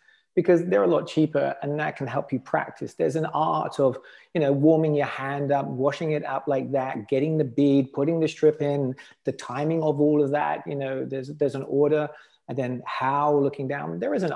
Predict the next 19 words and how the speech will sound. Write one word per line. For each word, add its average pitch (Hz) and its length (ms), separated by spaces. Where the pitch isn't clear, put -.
art 127 260
to 131 180
that. 127 260
And 170 120
what 202 120
we've 214 220
tried 165 340
to 143 40
do 147 360
with 135 140
our 131 140
new 165 300
meter 131 520
is 160 280
to 160 60
try 175 200
and 165 140
design 156 520
out 151 220